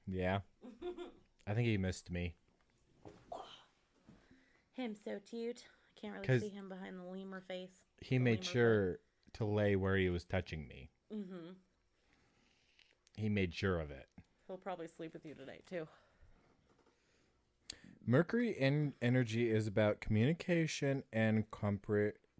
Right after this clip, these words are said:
Speaker 1: comprehension. Communication by electrical impulse in the brain, as well as with the verbal and written word. Mercury energies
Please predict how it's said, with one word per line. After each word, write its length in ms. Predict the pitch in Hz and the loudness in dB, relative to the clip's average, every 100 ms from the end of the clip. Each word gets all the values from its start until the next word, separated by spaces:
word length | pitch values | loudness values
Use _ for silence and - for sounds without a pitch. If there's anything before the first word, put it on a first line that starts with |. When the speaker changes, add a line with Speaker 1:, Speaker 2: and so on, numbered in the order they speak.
| - | -6
Speaker 1:
comprehension. 880 | 107 101 104 104 127 117 - 90 - - _ _ _ - _ _ _ | -2 0 2 4 4 2 -2 -6 -8 -16 _ _ _ -20 _ _ _
Communication 960 | - 110 107 - 160 240 - 165 156 147 | 2 4 4 4 4 4 2 0 2 2
by 420 | - 123 123 120 - | 4 6 6 4 2
electrical 800 | 107 110 - - - - 170 170 | 2 2 2 -8 -6 0 2 2
impulse 800 | - 147 180 - 127 107 110 - | 2 4 4 4 6 6 6 2
in 160 | - 110 | 2 4
the 80 | 101 | 2
brain, 640 | - 135 151 147 113 110 | 2 2 4 4 4 4
as 300 | 104 107 92 | 2 0 2
well 260 | 113 131 | 2 4
as 260 | 110 113 110 | 4 2 2
with 260 | 107 113 - | 0 -2 -2
the 100 | 101 | -2
verbal 720 | 87 95 104 110 139 165 - | 0 4 4 6 6 6 4
and 280 | 113 107 92 | 2 2 4
written 380 | 98 104 104 104 | 2 4 2 4
word. 420 | 117 156 92 - - - - - - _ - | 6 6 4 -2 -14 -20 -20 -20 -20 _ 2
Mercury 560 | 123 233 - 165 135 | 4 4 4 2 4
energies 720 | 110 113 110 101 110 113 117 | 2 4 2 2 0 2 0